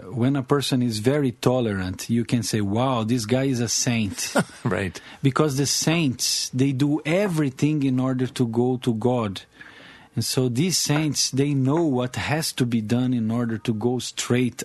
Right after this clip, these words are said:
Speaker 1: up after they
Speaker 2: Yeah.
Speaker 1: die, you know.
Speaker 2: Yes.
Speaker 1: And, and so we can conclude that our society has no, uh, con-, has no, uh, understanding about these things.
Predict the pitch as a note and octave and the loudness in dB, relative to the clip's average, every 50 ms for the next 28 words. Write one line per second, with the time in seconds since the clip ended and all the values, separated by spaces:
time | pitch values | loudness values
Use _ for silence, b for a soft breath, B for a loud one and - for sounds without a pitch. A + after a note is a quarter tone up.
0 | - - G#2 G#2 - - - - - - B B B B B B B B B B | -8 -4 -4 -4 -6 -8 -12 -14 -14 -16 B B B B B B B B B B
1 | B B B B B B B _ _ _ - - G#2+ G#2 - - - G#2 G2 G#2 | B B B B B B B _ _ _ -10 -8 -8 -8 -6 -6 -6 -4 -2 -2
2 | G#2 G2+ F#2 F2+ G#2+ G#2 G2+ G2 F#2 F2+ F#2 F#2+ G2 G2+ G2 - _ _ - E2 | -2 -2 -2 -4 -4 -2 -2 -4 -4 -4 -4 -4 -4 -6 -8 -10 _ _ -6 -4
3 | D#2+ D#2+ D#2+ D#2+ D2+ D2 - - - B B B B B B - C3 A#2+ - - | -2 -2 -4 -4 -6 -8 -12 -16 -16 B B B B B B -2 -2 -2 -2 -4
4 | - - - B2 A#2 A2 - - C3+ C#3+ D3+ D#3 C#3 - D3+ D3+ C#3 B2+ D3+ D3+ | -8 -12 -6 -4 -2 -2 0 2 2 2 2 0 0 0 0 0 0 0 0 0
5 | C#3 B2+ - C3 C#3+ D#3 D3 D3+ C#3 D3 C3+ - - C#3 D3+ F3+ F#3 F3 C#3+ C3 | 0 0 0 0 0 0 0 0 -2 -2 -2 -2 0 2 2 2 2 2 0 0
6 | - - B2 - - - C#3 C#3 D3+ C#3 - - A#2+ A2+ A#2+ C3+ C3+ C#3 B2+ B2 | 0 -2 -2 -2 0 0 0 0 0 -2 -2 -4 -2 -2 0 0 0 0 0 0
7 | C#3 C#3+ C#3+ D3 D3+ D#3+ F3+ G3 G#3+ A3+ G#3+ F#3+ C#3+ - - _ - C3+ C#3 C3+ | 0 0 0 0 2 2 2 2 2 0 0 0 -2 -4 -6 _ -2 0 0 0
8 | C3 C3 B2+ B2+ B2+ B2+ B2 B2 A#2+ A#2+ A#2 A2+ A2+ A2 A#2+ - - - D#3 D3+ | 0 0 0 0 0 0 0 0 -2 -2 -2 -2 -2 -4 -6 -2 0 2 2 2
9 | D3 D3 A2+ A#2 D#3+ E3 E3 - - F3+ E3 D#3 B2 E3+ E3 D3 E3 F3+ G3+ A#3 | 0 -2 -4 -4 -6 -6 -6 -6 -6 -6 -4 -2 0 0 0 0 0 0 2 2
10 | B3 A#3 G#3 F3 D3 C#3+ D3+ C#3+ C#3+ C#3+ D#3 F3+ G#3 G#3 A3+ G#3 - - - - | 2 0 0 0 0 0 0 0 0 2 2 2 2 2 0 0 -2 0 0 0
11 | D#3+ G3 A#3 G#3 E3+ C#3 A#2+ G#2+ G#2 G#2+ G#2 G2+ F#2+ G2+ G2+ - - - G2+ F#2+ | 0 2 2 2 2 0 0 0 0 0 -2 -2 -2 -4 -6 -6 -6 -4 -4 -4
12 | F#2 F2 - - - - | -4 -4 -6 -8 -10 -12